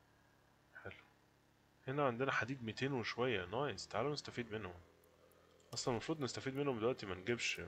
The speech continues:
حديد من بره. ما نشتريش حديد من بره، نيجي نطلع دول. معلش، هنكسر أربع أخشاب. طلع لي ده مرتفع جدًا،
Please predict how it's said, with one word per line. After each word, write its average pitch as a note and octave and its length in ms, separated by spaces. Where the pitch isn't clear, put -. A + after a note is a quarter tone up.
حديد G2+ 300
من F2+ 140
بره. F2+ 240
ما F2 60
نشتريش A#2 380
حديد G#2+ 260
من F#2 120
بره، F2 280
نيجي A#2 160
نطلع G2+ 380
دول. F2+ 320
معلش، F2+ 280
هنكسر - 480
أربع F2+ 300
أخشاب. G2+ 340
طلع G#2+ 240
لي G2 100
ده G2+ 140
مرتفع G2 460
جدًا، G2 360